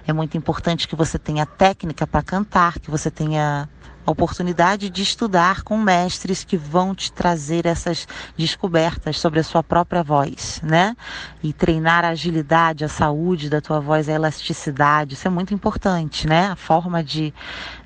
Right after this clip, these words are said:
que a gente coloca a voz, seja como, né, eh, seja dublando apenas como atriz ou como atriz e como cantora,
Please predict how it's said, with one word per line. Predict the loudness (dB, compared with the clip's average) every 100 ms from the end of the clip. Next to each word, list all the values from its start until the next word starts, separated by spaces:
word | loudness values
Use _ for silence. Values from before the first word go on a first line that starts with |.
| -4
que | 0
a |
gente | 0 -2 -4
coloca | -2 2 4 4 2 2 -6
a |
voz, | 0 2 2 0 -4
seja | -2 0 0 -4
como, | -4 -2 -2 -4 -8 -18 -10 -4
né, | -4 -4
eh, | -2 2 2 0
seja | 0 0 2
dublando | 2 2 4 2 2 -2 -4 -6 -4
apenas | -4 0 0 2 0
como | 2 2
atriz | 0 0 0 0 0
ou | -2
como | -2 -4 -2
atriz | -2 -2 -2 -2
e | -2
como | -4 -4
cantora, | -4 -6 -2 0 2 0